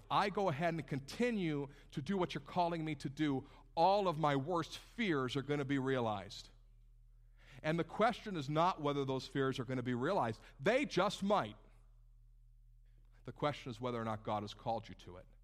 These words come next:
because he has a plan and you're part of it. Because he has a plan and you're part of it. Now, I'm, I'm gonna throw a, a ridiculous percentage out there. Ninety-seven percent of the time in life,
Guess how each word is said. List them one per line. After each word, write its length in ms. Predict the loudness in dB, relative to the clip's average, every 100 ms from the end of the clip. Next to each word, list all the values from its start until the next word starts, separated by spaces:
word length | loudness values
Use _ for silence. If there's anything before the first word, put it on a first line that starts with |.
| -20 -20 -18 -12
because 240 | -8 -6
he 60 | -6
has 120 | -8
a 60 | -10
plan 460 | -10 -6 -4 -4
and 80 | -6
you're 100 | -10
part 280 | -10 -12 -12
of 80 | -16
it. 180 | -20 -20 -20 -20 -20 -20 -20 -20 -20 -20 -20 -20 -20 -20 -20 -20 -20 -20 -20
Because 140 | -18
he 40 | -14
has 100 | -12
a 40 |
plan 420 | -14 -10 -6 -4
and 100 | -6
you're 80 | -8
part 280 | -10 -12 -12
of 80 | -14
it. 80 | -18 -20 -20 -20 -20 -20 -20 -20 -20 -20 -20 -20 -4
Now, 200 | -4 -4 -12 -20 -20 -2
I'm, 160 | -2 -2
I'm 140 | -4 -2
gonna 120 | -2
throw 300 | -2 0 0
a, 100 | -2 -4 -4
a 60 |
ridiculous 720 | -2 0 -2 0 -2 -2 -6 -8
percentage 440 | -6 -2 -2 0 0
out 180 | 0
there. 160 | -2 0
Ninety-seven 680 | 2 2 2 -2 0 0 -2
percent 320 | -2 -2 -2
of 60 |
the 60 | -2
time 300 | -2 -2 0
in 60 | 0
life, 220 | 0